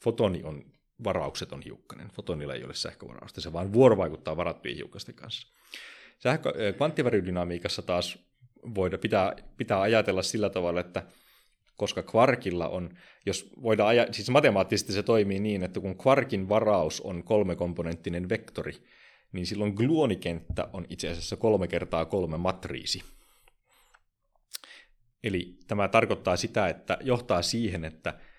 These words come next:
että gluonikentällä itsellään on värivaraus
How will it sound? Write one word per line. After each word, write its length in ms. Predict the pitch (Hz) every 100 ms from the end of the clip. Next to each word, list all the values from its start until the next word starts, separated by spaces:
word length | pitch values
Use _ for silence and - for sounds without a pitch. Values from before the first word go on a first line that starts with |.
| _ - - -
että 260 | 95 - 90
gluonikentällä 760 | 110 143 131 95 85 82 85
itsellään 520 | 85 - - 80 78 76
on 160 | 82
värivaraus 840 | 98 101 73 65 64 71 98 -